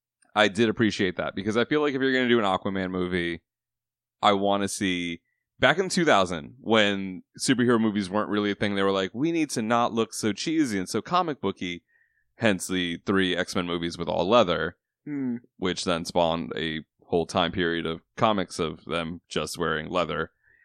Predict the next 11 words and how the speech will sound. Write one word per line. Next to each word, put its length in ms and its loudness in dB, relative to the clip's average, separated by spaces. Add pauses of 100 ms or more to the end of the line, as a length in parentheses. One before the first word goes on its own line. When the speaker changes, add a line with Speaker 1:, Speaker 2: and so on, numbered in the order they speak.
(240)
Speaker 1:
Uh, 460 6 (960)
that 220 4
was 160 -2
one 320 2
thing 260 -2
and 180 -4
one 180 0
mindset, 760 0
but 360 2 (600)
you're 220 -2
talking 840 -2